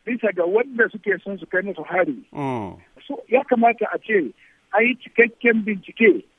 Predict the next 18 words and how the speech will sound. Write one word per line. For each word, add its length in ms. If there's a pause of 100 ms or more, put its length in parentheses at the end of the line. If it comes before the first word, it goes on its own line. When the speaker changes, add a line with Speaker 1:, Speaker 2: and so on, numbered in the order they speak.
(180)
Speaker 1:
a, 280
kafin 600 (400)
wannan 400
al'amura 580 (360)
ya 200
faru, 460 (360)
wanda 260
ya 180
kai 280
ga 160 (120)
kashe 420
mutane 680 (440)
wanda 320
ba 380
su 100 (120)
ji 100
ba, 260
ba 120